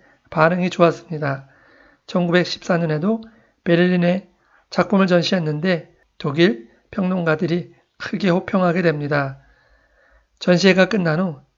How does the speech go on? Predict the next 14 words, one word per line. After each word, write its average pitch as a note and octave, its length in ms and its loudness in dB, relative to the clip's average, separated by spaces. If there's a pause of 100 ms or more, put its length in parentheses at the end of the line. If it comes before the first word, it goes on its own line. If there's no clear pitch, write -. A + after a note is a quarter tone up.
여동생이 F3+ 760 0
결혼하게 E3 440 0
되어 D#3 420 -2 (420)
러시아에 E3+ 440 4
잠시 E3+ 380 -6
귀국하게 F3 540 -2
됩니다. C#3+ 560 -4 (380)
그리고 D#3+ 600 -2 (320)
벨라가 F#3 420 4
있는 D#3+ 460 -2 (360)
고향 F3+ 520 2 (380)
비테부스크에 F3+ 880 -2 (180)
방문하게 E3 480 0
되는데 D3 600 -6